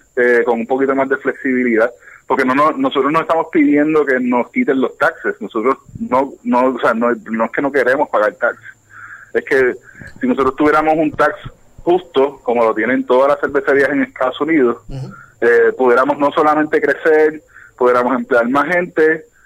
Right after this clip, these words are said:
Speaker 1: eh, pudiéramos crecer nuestras corporaciones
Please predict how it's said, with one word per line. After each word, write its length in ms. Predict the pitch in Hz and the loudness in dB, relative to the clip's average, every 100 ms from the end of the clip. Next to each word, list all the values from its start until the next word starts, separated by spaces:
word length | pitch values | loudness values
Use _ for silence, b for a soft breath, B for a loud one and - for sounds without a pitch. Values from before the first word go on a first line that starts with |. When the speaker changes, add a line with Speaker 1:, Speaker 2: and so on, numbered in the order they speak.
| b - | b -2
Speaker 1:
eh, 220 | 120 120 117 | 2 2 2
pudiéramos 320 | 113 123 135 | 0 0 0
crecer 280 | 117 131 131 | -2 0 -2
nuestras 260 | 165 175 | 0 -2
corporaciones 880 | - 175 180 165 160 190 196 170 170 | -2 -2 0 0 0 0 2 0 -6